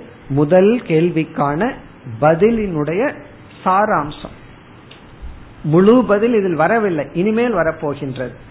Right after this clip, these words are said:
இப்ப நான் யார் அப்படின்னா இதற்கெல்லாம் அப்பாற்பட்ட ஏதோ ஒருவன். புதிராவே வச்சிருக்கார். இங்கேயே பதில் சொல்லிட்டோம்னு வச்சுக்கோமே, அப்புறம் அங்க போனா கேட்கறதுக்கு ஒண்ணு இருக்காதே.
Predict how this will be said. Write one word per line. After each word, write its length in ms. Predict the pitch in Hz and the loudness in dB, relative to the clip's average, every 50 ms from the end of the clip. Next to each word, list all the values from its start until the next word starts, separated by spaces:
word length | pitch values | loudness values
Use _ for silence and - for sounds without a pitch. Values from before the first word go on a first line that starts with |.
| - - | -20 -20
இப்ப 260 | - - 156 151 147 | -10 -6 -4 -2 -2
நான் 480 | 147 156 160 170 185 208 233 233 214 175 | 0 0 2 2 4 4 2 2 0 0
யார் 360 | 156 151 151 151 160 151 - - - | 0 0 2 2 0 0 -2 -6 -8
அப்படின்னா 500 | - 139 135 143 139 127 131 185 240 - - - - | -8 -6 -6 -4 -4 -4 -4 -6 -8 -8 -10 -10 -8
இதற்கெல்லாம் 680 | 156 143 147 147 143 135 - - 127 127 170 214 196 | -4 -2 -2 -2 -2 -4 -6 -6 -4 -2 -2 -2 -2
அப்பாற்பட்ட 760 | 139 - - - 175 165 175 175 165 - - 139 - - - 214 170 139 135 | -2 -4 -4 0 0 2 2 0 -2 -6 -8 -8 -8 -8 -8 -6 -6 -4 -4
ஏதோ 460 | 143 143 139 131 127 123 180 233 196 | -4 -4 -6 -6 -6 -6 -6 -6 -6
ஒருவன். 580 | 165 139 127 123 113 98 107 123 135 143 127 - - - - - - - - - - - - - - - - - - - - - - - - | -6 -8 -8 -8 -10 -10 -8 -8 -6 -6 -8 -10 -14 -18 -20 -20 -20 -20 -20 -20 -20 -20 -20 -20 -18 -16 -16 -18 -18 -20 -20 -20 -20 -20 -8
புதிராவே 560 | - - 185 175 196 190 190 180 175 175 196 196 | -2 0 2 4 4 6 6 4 4 4 4 2
வச்சிருக்கார். 560 | 170 160 - 175 151 147 - 156 139 135 - - - - - - - - - - | 2 0 -2 -4 -6 -2 -2 -2 -2 -2 -4 -10 -16 -16 -16 -16 -16 -18 -12 -6
இங்கேயே 360 | - 170 175 190 190 202 214 | -4 0 2 4 4 4 4
பதில் 300 | 185 165 165 175 190 185 | 4 4 2 2 2 0
சொல்லிட்டோம்னு 540 | 165 190 180 175 175 170 165 185 180 170 160 | 0 -2 0 0 0 0 0 0 0 0 0
வச்சுக்கோமே, 580 | 156 160 165 147 147 147 143 135 135 151 151 123 117 - - - - | -2 -2 -4 -2 -2 -2 -2 -2 -2 -4 -4 -4 -6 -10 -12 -14 -18
அப்புறம் 280 | - - - - 170 160 | -18 -10 -4 -2 -2 0
அங்க 200 | 180 202 214 202 | 0 0 0 0
போனா 340 | 156 185 185 185 190 190 180 | 0 -2 -2 -2 -2 -4 -2
கேட்கறதுக்கு 560 | - 175 175 175 175 185 180 175 175 160 165 | -2 -2 -2 0 -2 -2 -2 -2 -2 -2 -2
ஒண்ணு 120 | 160 165 | -2 -2
இருக்காதே. 460 | 165 156 160 165 147 131 120 123 117 | -2 -2 -2 -2 -2 -2 -4 -6 -10